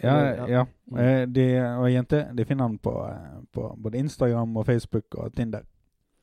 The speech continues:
Speaker 2: Ja, beklageligvis. Ja.
Speaker 1: Eh, hobbyer?
Speaker 2: Oi, det er mye. Selvfølgelig ski. Veldig glad i ski i alle former. Men, eh, fotball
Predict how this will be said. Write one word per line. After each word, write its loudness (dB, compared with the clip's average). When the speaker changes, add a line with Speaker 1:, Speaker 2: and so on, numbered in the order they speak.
Speaker 2:
Ja, -8
beklageligvis. -14
Ja. -18
Speaker 1:
Eh, 0
hobbyer? 4
Speaker 2:
Oi, -16
det -20
er -14
mye. -10
Selvfølgelig -8
ski. -10
Veldig -12
glad -6
i -10
ski -12
i -6
alle -8
former. -6
Men, -8
eh, -12
fotball -6